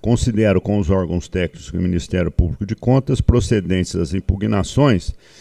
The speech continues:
determinando que a administração atualize o orçamento estimativo em conformidade com a jurisprudência dessa Corte, preveja a possibilidade de saneamento a posteriori também da documentação trabalhista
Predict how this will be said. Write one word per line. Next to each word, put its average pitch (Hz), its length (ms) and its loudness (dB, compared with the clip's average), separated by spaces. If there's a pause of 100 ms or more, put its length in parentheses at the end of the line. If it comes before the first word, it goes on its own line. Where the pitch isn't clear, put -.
(180)
determinando 120 680 2
que - 80 2
a 120 40 6
administração 110 920 2
atualize 98 600 2
o 87 60 8
orçamento 90 580 0
estimativo 87 680 -4
em 85 80 -4
conformidade 92 800 -4
com 95 80 -2
a 90 60 2
jurisprudência 85 840 0
dessa 90 340 -2
Corte, - 540 0 (680)
preveja 120 480 6
a 110 40 6
possibilidade 98 920 0
de 80 100 -8
saneamento 87 720 -2
a 82 60 -4
posteriori 90 840 -4 (440)
também 123 480 6
da 104 120 6
documentação 92 840 2
trabalhista 98 840 0